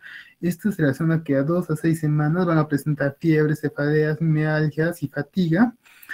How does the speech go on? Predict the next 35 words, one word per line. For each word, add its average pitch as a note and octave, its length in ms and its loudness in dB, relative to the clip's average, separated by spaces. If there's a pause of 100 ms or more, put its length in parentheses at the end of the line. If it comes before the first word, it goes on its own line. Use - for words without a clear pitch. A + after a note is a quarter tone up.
(200)
Una F#3+ 500 4
duración E3 760 0
variable, D#3 540 2
no F3+ 160 2
mayor D#3 300 2
a D3+ 100 2
dos D#3 300 0
semanas, D#3 440 -2
tiene D3+ 260 -2
que C#3+ 100 -4
estar D3 240 -2
saliendo C#3+ 460 -2
ya C3 160 -2
de B2+ 80 -2
este - 380 -8
cuadro, C3+ 420 -4
¿no? F3+ 240 -4 (520)
Entonces E3+ 280 0
se F3 100 -2
caracteriza A3+ 540 4
porque E3 240 -2
va D#3 80 2
a - 20 0
haber D#3 120 2
un D#3 100 4
exantema D3 1040 0
maculopapular D3+ 920 -2
eritematoso D3+ 920 0
no D#3+ 260 4
pruriginoso, D#3 580 0
no C#3+ 120 2
va C#3+ 60 2
a - 40 -6
generar C#3 320 -2
escozor. D#3+ 600 0